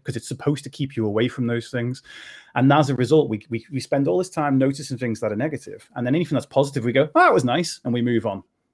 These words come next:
right? And we move on, job's done. It's like, and that's the whole thing. It's like, right, the thoughts that, thoughts, the ones that, the thoughts that ha-, hurt us or,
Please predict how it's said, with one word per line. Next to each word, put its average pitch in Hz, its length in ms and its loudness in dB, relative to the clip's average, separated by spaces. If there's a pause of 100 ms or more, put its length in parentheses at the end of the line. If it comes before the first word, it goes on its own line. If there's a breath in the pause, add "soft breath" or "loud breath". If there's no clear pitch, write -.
right? 117 220 -4 (340 loud breath)
And 135 120 0
we 190 80 2
move 220 240 4
on, 120 260 0 (600 soft breath)
job's 165 320 2
done. 101 320 -8 (180)
It's 139 220 -8
like, 127 340 -2 (380)
and 147 140 4
that's 160 160 0
the 170 80 0
whole 156 180 2
thing. 147 240 -2
It's 147 120 -6
like, 117 160 -4
right, 110 160 -4 (100)
the 131 80 -6
thoughts 180 480 2
that, - 260 -4 (440 loud breath)
thoughts, - 640 -2 (400)
the 139 120 -2
ones 196 240 2
that, 185 160 -6
the - 60 -16
thoughts 208 260 -2
that 196 120 -2
ha-, - 260 -4
hurt 151 360 0
us 123 140 -4
or, 110 200 -4